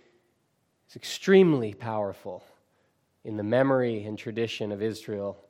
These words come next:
and Christianity. What I want to do now, as I have been doing throughout this series in Exodus, is trace how this story is received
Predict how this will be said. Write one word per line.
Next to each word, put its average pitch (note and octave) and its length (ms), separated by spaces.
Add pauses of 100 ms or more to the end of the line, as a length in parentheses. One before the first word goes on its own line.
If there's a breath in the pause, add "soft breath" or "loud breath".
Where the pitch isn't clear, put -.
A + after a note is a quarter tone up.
(400)
and G2 100
Christianity. G2 760 (1800)
What F3 160
I A#3+ 80
want C4+ 180
to G3 80
do G3+ 220
now, E3+ 520 (140 loud breath)
as D#3 200
I D3+ 120
have C#3+ 180
been C#3 220 (160)
doing E3 640
throughout D3 320
this C#3 140
series D#3 340
in C#3+ 80
Exodus, D3 500
is C3+ 200 (160 soft breath)
trace A3+ 580 (160 soft breath)
how F3 180
this D#3+ 340
story G#3 760 (1400)
is C3+ 180
received A3+ 840